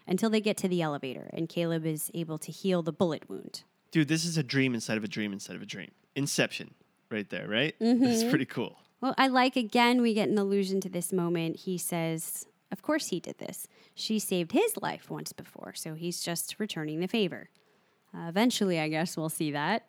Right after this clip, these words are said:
Speaker 1: And they make their way to the level below, where the white drones are monitoring screens that show experiments of some kind.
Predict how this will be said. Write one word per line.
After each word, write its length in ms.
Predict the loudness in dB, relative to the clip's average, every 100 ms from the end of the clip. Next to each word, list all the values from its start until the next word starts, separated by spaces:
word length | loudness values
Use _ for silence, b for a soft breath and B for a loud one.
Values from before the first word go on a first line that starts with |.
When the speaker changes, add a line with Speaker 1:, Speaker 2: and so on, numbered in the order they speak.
| -4
Speaker 1:
And 80 | 2
they 60 | 4
make 200 | 4 4
their 120 | 4
way 160 | 4
to 120 | 4 2
the 120 | 4
level 320 | 2 2 2
below, 480 | 0 0 0 0 -4
where 220 | -6 -4
the 100 | -4
white 320 | 2 2 0
drones 400 | 0 4 6 4
are 80 | 0
monitoring 640 | -2 -2 -2 -2 0 0
screens 600 | 0 -4 0 2 2 0
that 140 | -2 -6
show 300 | -2 0 -2
experiments 920 | -4 -6 2 4 4 2 -4 -8 -8
of 140 | -8
some 300 | -6 -4 -4
kind. 440 | -6 -12 -12 -14